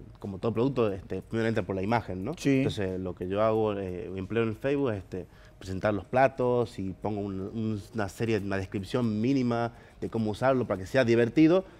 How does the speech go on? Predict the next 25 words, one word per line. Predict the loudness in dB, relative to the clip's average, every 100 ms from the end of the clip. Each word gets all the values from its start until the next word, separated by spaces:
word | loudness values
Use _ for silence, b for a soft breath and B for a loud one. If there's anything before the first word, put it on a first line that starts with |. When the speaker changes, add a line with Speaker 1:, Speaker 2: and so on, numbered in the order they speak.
| B -4
Speaker 2:
Sí. | 2
Speaker 1:
sea | 2
fácil | 4 4 4 2 0
y | 0
la | -2
gente | -4 -4 -2
pueda | -4 -4 -2
tener | 0
una | 2
idea | 4 4
de | 2
cómo | 0 0
usar | 0 -2
la | 0 -2
sal | 2 0
en | 0
este | -6 -4
caso, | -4 -4
por | -6
ejemplo. | -6 -6 -2
Speaker 2:
Claro. | 4 6 4 -2 b b
Este, | 2 2 6 6 8 8 6 2 0
el | 2
tema | 2 2
chacinado, | 0 -2 -2 0 0 0 -4